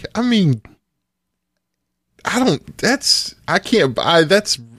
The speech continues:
I can say of the people who have student loans, it could average fifty, but there's no way you would average fifty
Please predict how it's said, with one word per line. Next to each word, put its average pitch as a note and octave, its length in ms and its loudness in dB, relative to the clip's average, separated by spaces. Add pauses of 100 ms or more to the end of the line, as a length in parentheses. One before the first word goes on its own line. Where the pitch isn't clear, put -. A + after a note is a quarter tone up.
(160)
I G#3 120 2
can G#3+ 220 -4
say F3+ 360 4
of F3+ 220 2
the F3+ 80 2
people D3+ 320 2
who B2 120 4
have C3+ 260 4
student E3 320 0
loans, E3+ 500 2 (340)
it B2+ 140 0
could C#3+ 140 -4
average C#3+ 360 2
fifty, D#3+ 500 2 (440)
but - 120 0
there's A3+ 200 2
no F#3+ 140 4
way E3+ 220 6
you C3+ 240 2
would B2+ 160 6
average A#2+ 360 4
fifty A#2 540 0